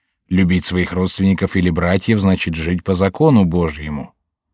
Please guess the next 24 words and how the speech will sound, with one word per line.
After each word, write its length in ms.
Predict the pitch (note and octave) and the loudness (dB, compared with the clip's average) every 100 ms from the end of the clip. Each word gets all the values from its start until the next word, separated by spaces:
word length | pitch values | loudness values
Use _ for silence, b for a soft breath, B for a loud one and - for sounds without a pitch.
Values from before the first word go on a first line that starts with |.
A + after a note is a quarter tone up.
| _ _ _ _ _ _ _ _ _ _ - | _ _ _ _ _ _ _ _ _ _ -4
Но 240 | G2 A#2 | 2 2
к 160 | - - | 2 -4
чему 340 | - B2 C#3+ | 2 4 4
же 140 | A#2 G2 | 4 0
все 220 | - A#2+ | 2 2
это 160 | A2 G#2 | 2 2
ведет? 500 | A#2+ B2+ A#2+ - - _ _ _ _ _ _ _ _ _ | 0 2 0 -2 -16 _ _ _ _ _ _ _ _ _
К 140 | - - | -16 0
тому, 340 | G#2 B2 D3 | 6 6 6
что 220 | - B2 | 4 4
я 280 | A2+ A2+ C3 | 6 6 6
уже 300 | A#2+ G2 A#2 | 4 2 2
сказал 640 | A2 - G#2+ G2+ G#2 F2+ | 0 0 0 4 4 4
вам. 300 | D2 B1+ - _ _ _ _ _ - | 0 -8 -14 _ _ _ _ _ -6
Если 360 | F2 B2+ A#2+ A#2+ | 0 0 2 4
вы 140 | A#2+ | 6
будете, 680 | A#2+ B2 A2+ F#2 G#2+ G#2+ F#2+ E2 B B B _ _ _ _ _ _ _ _ - | 6 6 4 4 4 4 2 -4 B B B _ _ _ _ _ _ _ _ 2
не 180 | G#2 B2+ | 4 6
говорю 320 | B2 A#2 G2 | 8 6 6
моим 320 | E2 D#2+ D#2 | 2 0 -4
другом, 580 | D2+ A#2 D3 E2 D2 - _ _ _ | -2 0 0 -2 -6 -10 _ _ _
но 140 | F#2 F#2 | -2 0
только 280 | G2 F2 F2 | 2 0 -2
союзником, 920 | - F2 E2+ D3 G2 E2 - - | -2 0 2 2 2 -4 -6 -12